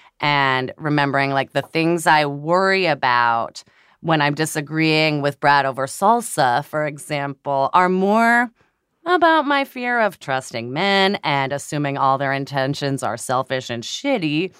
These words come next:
kinda like how my dad's were. So I did a lot of asking myself what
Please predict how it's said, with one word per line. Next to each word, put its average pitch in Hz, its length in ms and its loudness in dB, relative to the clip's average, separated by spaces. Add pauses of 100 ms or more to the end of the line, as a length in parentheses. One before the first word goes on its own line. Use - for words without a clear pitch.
(240)
kinda 277 340 -8
like 220 220 -4
how 214 140 -6
my 226 180 -6
dad's 233 600 -8
were. 127 460 -4 (400)
So 208 520 4
I 196 100 4
did 208 160 0
a - 40 2
lot 185 200 6
of 196 80 0
asking 196 340 2
myself 170 400 -4
what 147 100 -2